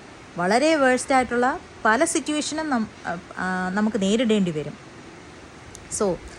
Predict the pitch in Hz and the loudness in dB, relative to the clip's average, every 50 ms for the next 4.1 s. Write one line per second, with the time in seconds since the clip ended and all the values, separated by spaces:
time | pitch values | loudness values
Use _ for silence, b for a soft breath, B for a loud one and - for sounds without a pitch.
0 | B B - 214 233 254 - 269 240 208 202 214 233 269 320 330 285 220 180 170 | B B -4 -2 -2 0 0 0 0 2 2 2 2 2 2 0 0 0 0 -2
1 | 175 - 190 185 190 185 - 247 226 196 190 180 180 175 175 180 190 - 175 175 | -4 -4 -2 -2 -2 -2 -2 -2 -2 -2 -2 -4 -2 -2 -2 -2 -2 -2 -2 -2
2 | 185 214 269 320 294 - 240 185 165 160 151 147 - - 175 160 170 196 226 269 | 0 0 0 0 0 -2 -2 -2 -2 -4 -6 -8 -8 -8 -6 -2 0 2 2 4
3 | 262 220 175 156 147 143 147 156 214 262 - - - - - - - 165 160 160 | 2 2 0 -2 -4 -6 -6 -6 -6 -8 -10 -14 -18 -20 -14 -10 -8 -6 -4 -4
4 | 165 233 | -4 -4